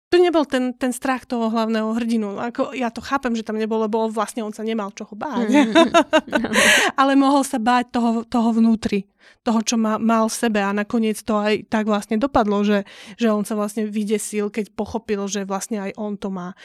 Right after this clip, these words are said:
Speaker 2: Áno.
Speaker 1: Tak, eh, kľudne tam mohol byť ten narastajúci proste ten tlak, eh, toho, ako on proste, neviem, si dá, eh, lazanie a, <laughs> a nepomôže mu to, akože a stále je nejaký hladný a,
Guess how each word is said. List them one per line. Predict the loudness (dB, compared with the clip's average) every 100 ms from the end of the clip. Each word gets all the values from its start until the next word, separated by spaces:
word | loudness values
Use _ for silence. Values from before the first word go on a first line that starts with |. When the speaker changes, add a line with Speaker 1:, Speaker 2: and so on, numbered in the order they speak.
| -10
Speaker 2:
Áno. | -4
Speaker 1:
Tak, | -2 -2
eh, | -2 0 0
kľudne | 0 -2 2 0
tam | 0 0
mohol | 0 0 -2
byť | -2 -4
ten | -4 -2 -2
narastajúci | 0 0 -2 -6 -6 -6 -8 -14
proste | -10 -12 -10 -8 -8
ten | -8 -10 -10
tlak, | -4 0 2 0 -4
eh, | -4 -4 -6 -10 -20 -14
toho, | -2 0 2 0
ako | -2 -4 -4 -2 -2
on | -4
proste, | -8 -12 -12 -10 -10 -10
neviem, | -4 -2 -2 -6 -8 -10
si | -8 -6
dá, | -4 -4 -8 -12 _ -20 _
eh, | -8 -4 -4 -6
lazanie | 0 2 2 2 0 0
a, | 2
<laughs> | 2 2 4 4 4 4 4 4
a | 4
nepomôže | 4 6 6 6 6 4 4
mu | 2
to, | 2 2
akože | 2 2 0
a | 0
stále | 0 -2 0 0
je | 0
nejaký | 0 -2 -4
hladný | 0 4 4 2 0 0
a, | -2